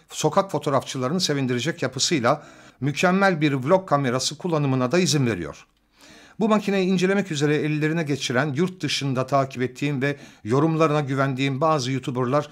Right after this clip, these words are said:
bu makineyi öve öve bitiremiyor. Sevgili dostlar, bu sene Fujifilm'den başka yeni ürünler arasında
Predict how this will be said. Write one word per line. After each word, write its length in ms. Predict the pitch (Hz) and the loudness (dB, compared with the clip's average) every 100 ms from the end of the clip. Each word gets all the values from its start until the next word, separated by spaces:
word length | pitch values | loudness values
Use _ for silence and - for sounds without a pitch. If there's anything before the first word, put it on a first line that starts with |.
| - - 185 | -14 -12 -4
bu 60 | |
makineyi 440 | 190 165 143 127 113 | 0 0 0 0 0
öve 480 | 175 175 143 131 | 0 2 2 2
öve 340 | 117 165 151 135 | 2 0 0 -2
bitiremiyor. 600 | 120 110 95 71 - - _ | -4 -4 -4 -6 -10 -20 _
Sevgili 380 | - 175 196 196 | 0 2 4 2
dostlar, 360 | 147 - 117 165 | 0 2 0 0
bu 40 | |
sene 240 | - 131 | -2 -2
Fujifilm'den 800 | 127 190 160 - 127 107 110 147 - _ - - - | -2 -2 -2 -2 -2 0 0 -2 -10 _ -20 -20 0
başka 280 | 160 - 202 | 0 2 2
yeni 240 | 190 165 | 2 2
ürünler 340 | 151 147 156 165 | 0 0 2 2
arasında 600 | 139 120 - 107 107 | 2 0 -2 -2 -4